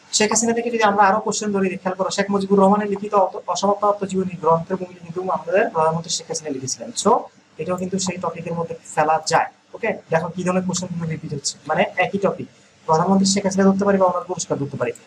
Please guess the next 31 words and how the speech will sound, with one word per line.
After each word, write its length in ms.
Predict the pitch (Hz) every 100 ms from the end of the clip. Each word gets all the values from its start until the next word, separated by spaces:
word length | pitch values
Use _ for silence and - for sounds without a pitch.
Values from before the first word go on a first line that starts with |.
| -
ওনার 120 | 160
সম্মাননা 460 | 165 202 196 185 170
ধরতে 180 | 156 143
পারি। 160 | 135 - _ - 185
ওকে, 120 | 208 - - _ _ -
এবার 160 | 147 151
খেয়াল 200 | 135 127
করো, 160 | 113 - _ _ -
খেয়াল 200 | 208 202
করো 340 | 240 214 247 -
এই 80 | 202
যে 100 | 196
নারীর 520 | 170 180 190 214 247
ক্ষমতায়নের 540 | - 247 233 240 240 226
জন্য 200 | 233 202
আমাদের 240 | 202 202
মাননীয় 260 | 214 208 202
প্রধানমন্ত্রী 440 | 202 185 196 190
শেখ 140 | - 202
হাসিনাকে 360 | 190 196 202
planet 460 | 208 196 190 208 -
fifty 300 | 208 - 208
fifty 440 | 208 - - 254
champion 560 | - 185 170 170 185 185
পুরস্কার 440 | 190 - - 180 170
দেওয়া 240 | 147 147
হয়েছিল, 540 | 139 151 147 - 143 143
তোমরা 220 | 139 143
নিশ্চয়ই 300 | 143 - 151
এটাও 160 | 147
জানো। 280 | 143 160 -